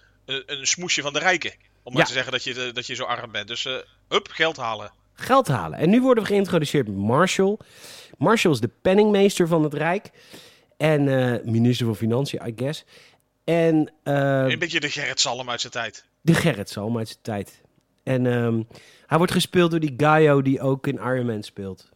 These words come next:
Speaker 2: Eh, de tegenstander van Tony Stark in Iron Man één, die man.
Speaker 1: William Hurt is, eh,
Speaker 2: Ja.
Speaker 1: de acteur. Hij speelt, eh, inderdaad daar een beetje zo'n, eh, zo-, zo'n generaal, toch? Zo'n leger, eh, dude.
Speaker 2: Nee, hij is geen generaal. Hij,
Speaker 1: Nee?
Speaker 2: ehm,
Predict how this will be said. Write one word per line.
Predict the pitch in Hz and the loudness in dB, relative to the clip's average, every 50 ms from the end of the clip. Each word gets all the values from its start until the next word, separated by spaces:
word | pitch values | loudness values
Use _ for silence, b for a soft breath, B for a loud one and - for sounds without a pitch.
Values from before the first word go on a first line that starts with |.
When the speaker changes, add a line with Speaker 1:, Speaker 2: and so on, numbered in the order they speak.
| _ _ | _ _
Speaker 2:
Eh, | - 107 104 101 101 92 | -10 -8 -6 -6 -8 -8
de | 98 - | -8 -4
tegenstander | - 147 143 147 139 - - - 143 131 131 117 | 0 2 2 2 0 -2 -2 -2 0 0 0 -2
van | 110 120 117 | -2 -4 -2
Tony | - 131 127 120 | 0 0 0 0
Stark | 120 - - 143 131 117 104 | -2 -4 -4 -4 -4 -4 -6
in | - 101 | -8 -10
Iron | 78 98 110 110 | -8 -6 -4 -2
Man | 107 104 98 | -2 -4 -4
één, | - 82 98 95 85 76 - _ | -6 -8 -10 -10 -10 -12 -14 _
die | - 95 95 | -14 -12 -12
man. | 90 78 76 76 80 - _ _ _ _ _ _ _ _ _ _ _ - | -12 -12 -12 -16 -18 -20 _ _ _ _ _ _ _ _ _ _ _ -6
Speaker 1:
William | 180 202 202 190 185 170 | -4 -2 -2 -2 -4 -4
Hurt | 147 123 120 165 - - _ _ _ _ _ _ _ _ _ _ - - | -4 -6 -6 -6 -8 -12 _ _ _ _ _ _ _ _ _ _ -20 -18
is, | - 131 - - | -12 -10 -8 -6
eh, | - 131 | -6 -6
Speaker 2:
Ja. | 117 | -6
Speaker 1:
de | - | -4
acteur. | 131 143 - - 127 113 127 156 | -6 -6 -6 -6 -6 -4 -4 -4
Hij | 147 131 | -4 -4
speelt, | - - 147 139 127 - | -6 -6 -8 -8 -8 -8
eh, | 135 131 131 127 | -8 -8 -8 -8
inderdaad | 123 123 123 127 127 127 | -10 -12 -10 -8 -8 -6
daar | - 135 131 | -6 -6 -6
een | 127 | -6
beetje | 135 143 139 139 | -8 -10 -12 -12
zo'n, | 131 147 139 139 | -14 -14 -12 -10
eh, | 143 135 135 131 | -10 -10 -10 -10
zo-, | 127 - - _ | -12 -14 -18 _
zo'n | - - 127 | -18 -18 -14
generaal, | - 160 156 139 127 135 160 180 143 | -10 -10 -8 -8 -8 -8 -8 -10 -10
toch? | - 120 | -12 -14
Zo'n | - - 131 127 | -14 -14 -12 -12
leger, | 135 147 143 - 127 120 117 117 | -12 -12 -12 -12 -14 -16 -14 -12
eh, | 117 107 110 110 110 110 107 - - | -10 -10 -10 -10 -12 -14 -16 -18 -18
dude. | 117 117 98 - - _ _ _ _ _ - | -18 -18 -18 -20 -20 _ _ _ _ _ -2
Speaker 2:
Nee, | - 120 127 143 156 | 2 4 4 6 6
hij | 160 160 | 6 4
is | 151 | 2
geen | - - 175 165 | 0 -2 -4 -4
generaal. | 147 156 131 117 98 82 76 76 78 82 | -4 -4 -6 -6 -6 -8 -10 -12 -14 -12
Hij, | 98 104 107 | -8 -6 -6
Speaker 1:
Nee? | 110 107 | -4 -4
Speaker 2:
ehm, | 101 101 98 98 95 92 | -2 -2 -4 -4 -4 -6